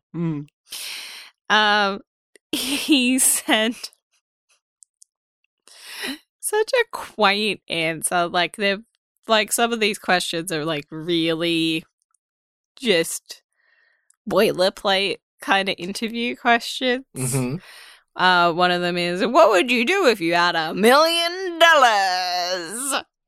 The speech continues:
Speaker 3: Get
Speaker 2: Yeah.
Speaker 3: someone else to finish your paperwork.
Speaker 2: No.
Speaker 1: Buy a new pen for my paperwork.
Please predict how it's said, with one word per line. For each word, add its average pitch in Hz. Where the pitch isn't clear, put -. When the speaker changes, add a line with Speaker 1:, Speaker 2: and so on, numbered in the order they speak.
Speaker 3:
Get 123
Speaker 2:
Yeah. 127
Speaker 3:
someone 131
else 127
to 113
finish 104
your 107
paperwork. 107
Speaker 2:
No. 330
Speaker 1:
Buy 175
a 180
new 175
pen 160
for 156
my 147
paperwork. -